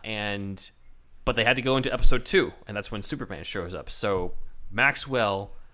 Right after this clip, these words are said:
the mastermind behind all this, tricked Collier into returning to the studio to record a second show.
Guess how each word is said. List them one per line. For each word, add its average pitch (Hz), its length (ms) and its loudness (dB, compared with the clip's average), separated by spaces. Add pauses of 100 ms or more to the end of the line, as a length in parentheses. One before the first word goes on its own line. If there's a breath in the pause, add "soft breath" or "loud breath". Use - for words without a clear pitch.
(120)
the 113 60 -10
mastermind 117 420 -2
behind 92 180 -6
all 87 80 -8
this, 82 240 -8
tricked - 560 -4
Collier 110 600 -2
into 107 280 -14
returning 113 360 -6
to 95 40 -12
the 95 80 -8
studio 104 480 -4
to 85 120 -10
record 95 340 -8
a 90 40 -6
second 95 380 -6
show. 90 460 -4